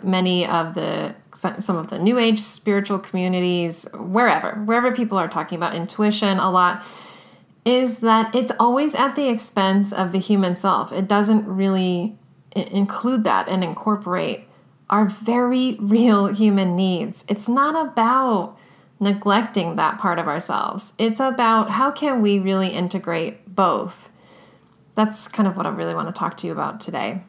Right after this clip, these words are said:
<clears throat> Why would you want to, why would you want to make intuitive-based decisions? Why would you want your soul, that spirit part of you, to guide your vision?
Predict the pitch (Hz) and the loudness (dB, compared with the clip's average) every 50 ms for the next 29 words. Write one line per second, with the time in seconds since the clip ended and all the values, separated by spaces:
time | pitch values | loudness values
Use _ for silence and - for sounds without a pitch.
0 | _ _ _ - _ - 302 302 247 214 202 220 269 339 427 466 403 294 285 254 | _ _ _ -14 _ -2 0 2 4 4 4 4 4 4 2 2 2 2 0 0
1 | 220 220 220 220 220 220 220 214 - 220 196 190 190 185 175 175 170 - _ _ | 2 4 4 4 4 2 0 -2 0 0 0 2 0 0 -2 -4 -6 -10 _ _
2 | _ _ _ _ _ _ _ _ _ _ - _ _ _ - - - - 285 339 | _ _ _ _ _ _ _ _ _ _ -20 _ _ _ -20 -10 -2 0 2 2
3 | 427 392 302 262 202 185 196 202 190 180 180 - - 208 - 185 196 202 - 220 | 2 2 2 2 4 4 4 4 4 2 -2 -4 -4 -4 -2 -2 0 0 2 2
4 | 208 196 180 170 - 185 180 180 - 208 - 202 180 185 220 175 - 208 220 240 | 2 2 0 0 -2 -4 -4 -4 -6 -6 -4 -4 -4 -4 -4 -6 0 2 2 4
5 | 285 302 285 226 220 226 214 196 185 190 196 190 190 214 214 - - - - - | 4 2 0 0 2 2 2 2 2 2 2 2 2 0 -4 -12 -18 -20 -20 -20
6 | - - - - - - - - 208 190 196 190 196 - - - 208 180 160 - | -20 -20 -20 -20 -20 -20 -12 -6 0 0 2 2 0 -2 2 2 2 4 2 0
7 | - - - - - - _ - 190 185 208 - - - - 262 269 254 - - | -4 -8 -12 -20 -20 -14 _ 0 0 0 0 0 -6 -4 -2 0 2 2 2 0
8 | - 208 185 180 165 - - 160 147 117 98 101 - - - - - - - - | 0 2 2 2 2 0 0 -2 -2 -2 -2 -4 -6 -10 -16 -20 -20 -10 -2 0
9 | 214 185 208 208 190 190 202 208 214 214 202 208 180 170 165 180 180 175 - - | 0 0 2 4 4 4 4 4 4 2 2 0 -4 -2 0 0 0 0 0 -4
10 | - - - 190 | -8 -8 -10 -12